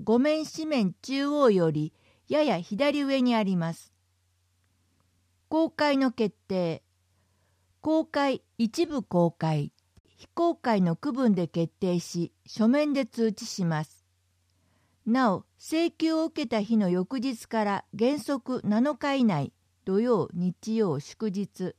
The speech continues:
年末年始を除く。審査請求、情報公開決定、保有個人情報開示等決定に不服がある場合は、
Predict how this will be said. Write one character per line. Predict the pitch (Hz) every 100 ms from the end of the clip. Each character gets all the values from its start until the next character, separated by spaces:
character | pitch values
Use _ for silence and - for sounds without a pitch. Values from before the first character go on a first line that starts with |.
| _ -
年 | 214 220 220 214
末 | -
年 | 214 214
始 | 185 170
を | 143
除 | 139 131 131 -
く。 | 113 - _ _ _ _ _ _ _ _ _ _ _ _ _ _ _
審 | - 311 330
査 | 302 320
請 | 311 311 269
求、 | - 165 151 143 - _ _ _ _ _ -
情 | 208 285 330
報 | 320 339 330
公 | 320 302
開 | 226 190 160
決 | - 151 - -
定、 | 185 175 160 _ _ _
保 | _ 233
有 | 277 320 320
個 | -
人 | 269 311 311 254
情 | 311 302
報 | 240 190 170
開 | - 247 262
示 | 269 226
等 | - 233 170
決 | - 208 -
定 | 302 302
に | 277
不 | 269 247
服 | 262 - 311
が | 294
あ | 302
る | 247
場 | 190 185 180
合 | 170
は、 | 165 156